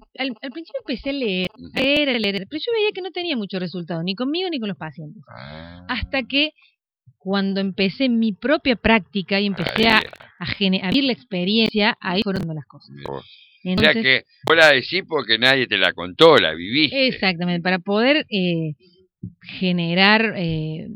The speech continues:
Speaker 1: estas prácticas y para poder vivir de una, una manera,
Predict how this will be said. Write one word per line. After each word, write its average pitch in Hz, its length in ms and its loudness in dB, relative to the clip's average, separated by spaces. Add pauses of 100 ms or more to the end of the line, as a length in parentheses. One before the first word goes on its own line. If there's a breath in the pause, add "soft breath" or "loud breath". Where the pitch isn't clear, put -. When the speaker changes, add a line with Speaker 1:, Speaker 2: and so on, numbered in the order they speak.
(140)
Speaker 1:
estas - 280 -6
prácticas 214 720 0
y 185 40 -4
para 170 180 -8
poder 180 440 -2 (400 loud breath)
vivir 185 440 0
de 214 80 -4
una, 185 460 -4
una 185 220 -6
manera, 185 600 2